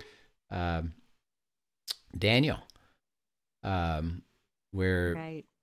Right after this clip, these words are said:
Speaker 1: Daniel and Jeremiah, and they were part of the, what's called the remnant. Um,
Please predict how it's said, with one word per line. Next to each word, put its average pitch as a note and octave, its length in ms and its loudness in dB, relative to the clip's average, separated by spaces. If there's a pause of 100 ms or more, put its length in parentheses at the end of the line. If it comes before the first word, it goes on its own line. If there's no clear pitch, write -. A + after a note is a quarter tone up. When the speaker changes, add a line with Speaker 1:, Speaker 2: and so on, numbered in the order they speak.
Speaker 1:
Daniel G2 380 2
and F2 80 -2
Jeremiah, F#2 580 2
and F2+ 120 2
they F2+ 60 0
were F2 100 0
part G2+ 220 2
of F2 80 0
the, F2 80 0
what's F2+ 240 -2
called F2+ 220 -2
the F2 80 -4
remnant. F#2+ 420 -2 (800)
Um, E2+ 540 -4